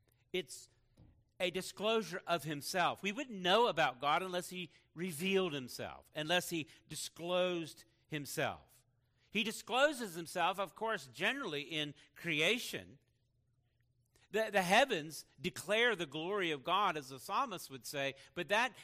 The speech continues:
declaration there is a general sense. Of course, you can look up and see how wonderful this is, unless your heart is hardened and you're still in great rebellion against him.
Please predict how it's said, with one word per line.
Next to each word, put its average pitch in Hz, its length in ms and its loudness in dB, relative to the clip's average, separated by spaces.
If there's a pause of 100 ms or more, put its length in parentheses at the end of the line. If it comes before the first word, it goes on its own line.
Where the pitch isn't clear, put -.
(220)
declaration 185 920 2
there 131 200 -2
is 156 240 -6
a 147 80 -8
general 170 500 -4
sense. 165 500 -6
Of 139 140 -16
course, 208 320 -6
you 147 60 -12
can 131 200 -12
look 156 200 -8
up 180 200 -2
and 123 140 -12
see 180 340 -8 (220)
how 151 180 2
wonderful 147 600 -6
this 107 220 -14
is, 147 200 -8 (1120)
unless 135 560 -10
your 127 120 -12
heart 127 380 -6 (100)
is 101 200 -20
hardened 127 440 -12 (680)
and 131 160 -2
you're 120 120 -12
still 127 540 -10
in 120 240 -12
great 117 320 -10
rebellion 117 540 -6
against 117 500 -10
him. 78 160 -18